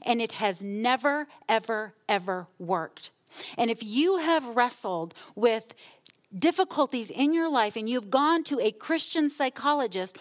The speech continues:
or you have gone even to a Christian counselor, there's a difference between Christian counselor and biblical counselor. Christian counselor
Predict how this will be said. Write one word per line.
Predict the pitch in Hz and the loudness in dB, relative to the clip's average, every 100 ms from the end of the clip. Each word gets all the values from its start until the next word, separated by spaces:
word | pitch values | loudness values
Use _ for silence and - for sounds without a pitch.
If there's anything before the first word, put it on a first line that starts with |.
| - - | -10 2
or | 311 320 | 2 2
you | 277 | 0
have | 285 277 226 | 2 0 2
gone | 269 285 | 2 2
even | 262 285 294 | 2 2 0
to | 269 277 | 0 0
a | 233 | 0
Christian | 226 285 - 262 214 | -2 -6 -4 -4 -6
counselor, | - 262 339 - 220 175 - - - _ _ _ | -4 0 0 0 -2 -4 -6 -18 -18 _ _ _
there's | 202 247 262 | 0 2 2
a | |
difference | 262 330 339 - | -2 0 -2 -2
between | 277 240 | -6 -6
Christian | 214 294 - 269 | -4 -6 -2 -2
counselor | 262 247 - | -2 -4 -4
and | 220 | -4
biblical | 202 202 - 180 | -4 -4 -4 -10
counselor. | - 156 - 131 117 _ - - - _ | -4 -4 -4 -8 -14 _ -20 -20 -20 _
Christian | - 302 320 - 349 | -2 0 0 0 0
counselor | 339 320 311 311 311 | 2 0 0 0 0